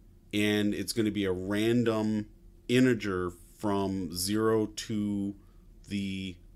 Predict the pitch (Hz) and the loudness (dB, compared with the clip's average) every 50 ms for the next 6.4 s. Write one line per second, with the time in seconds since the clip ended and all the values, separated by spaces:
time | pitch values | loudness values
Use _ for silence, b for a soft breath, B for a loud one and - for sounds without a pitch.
0 | - - - - - - - - 101 104 95 92 90 90 101 107 117 120 117 110 | -20 -20 -20 -20 -20 -20 -4 -2 -2 -2 -2 -4 -2 0 4 6 6 6 6 4
1 | 101 101 95 101 98 95 95 95 92 92 92 92 87 87 82 82 85 92 101 101 | 0 -2 -2 0 0 0 0 0 -2 -2 -2 -4 -6 -6 -8 -6 -4 -2 0 0
2 | 90 76 - - - - - 98 90 87 92 95 101 104 95 95 80 - - - | 0 -2 -6 -10 -8 -6 -4 -4 -4 -2 -2 -2 -2 0 0 -2 -4 -4 -6 -4
3 | 98 98 104 117 - - 104 101 92 98 101 101 101 98 95 98 117 120 104 92 | -2 0 0 0 -2 -2 -6 -6 -4 -2 -2 0 0 0 0 0 0 0 0 0
4 | 90 90 92 90 - - - - - - 82 90 87 87 85 - - - 87 85 | 0 -2 -4 -4 -6 -8 -8 -10 -14 -10 -6 -6 -4 -4 -4 -6 -6 -8 -10 -6
5 | - 95 92 - - 95 90 87 87 87 82 78 - - - 95 92 87 82 80 | -4 -4 -4 -2 -2 -4 -4 -2 -2 -2 -4 -4 -6 -8 -6 -6 -4 -4 -4 -6
6 | 73 67 76 85 82 76 65 - | -6 -8 -8 -8 -8 -8 -8 -12